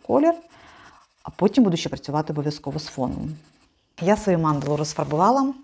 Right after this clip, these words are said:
зараз я вам покажу її і буду переходити до наступного етапу алгоритму роботи з фоном. Дивіться, яка в мене вже краса.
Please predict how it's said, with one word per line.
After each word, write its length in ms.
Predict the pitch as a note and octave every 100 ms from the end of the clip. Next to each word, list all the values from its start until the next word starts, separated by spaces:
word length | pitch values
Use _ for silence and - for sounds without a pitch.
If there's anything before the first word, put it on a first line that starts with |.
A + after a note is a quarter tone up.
| -
зараз 280 | D#3 E3+ -
я 80 | C#3
вам 120 | C3+
покажу 380 | - D#3 D3+ A#3+
її 500 | C#4 A#3+ B3 A#3+ A#3 - - - _
і 140 | F3 E3
буду 260 | D#3+ G3+
переходити 600 | G#3 F3 - F#3 F#3+ G3
до 140 | D3+ F3
наступного 540 | F3+ - F3 E3 D3+
етапу 340 | D3 D#3 D#3 C#3+
алгоритму 400 | C#3+ G3+ G#3 F3
роботи 280 | D3 D3
з 60 | -
фоном. 420 | - B2 C3 D3 - _ - - - D#3+
Дивіться, 340 | E3 E3 C#3
яка 160 | - F#3+
в 40 |
мене 160 | F3 D#3
вже 160 | D#3
краса. 420 | D#3 D#3 - C#3